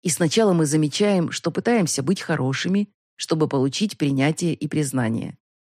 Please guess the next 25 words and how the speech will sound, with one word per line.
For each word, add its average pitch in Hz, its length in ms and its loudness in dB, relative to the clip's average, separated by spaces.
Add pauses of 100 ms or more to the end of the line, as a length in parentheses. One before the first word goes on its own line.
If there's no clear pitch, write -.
(420)
Затем 156 580 2
мы 180 160 4
обнаруживаем 180 720 2
внутреннего 151 640 0
тирана. 139 480 -2 (680)
Мы 165 140 4
замечаем, 156 580 2
как 170 260 0
требовательны 147 680 0
сами 156 300 -2
к - 80 -8
себе. 143 400 -6 (680)
Мы 247 160 6
видим, 180 320 4
что - 180 -2
мы 165 140 4
привязаны 156 560 4
к - 60 -4
оценке 151 400 -2
других 143 400 -4
людей, 165 400 0 (260)
потому 175 340 2
что - 160 -2
другие 160 440 0
люди 170 440 2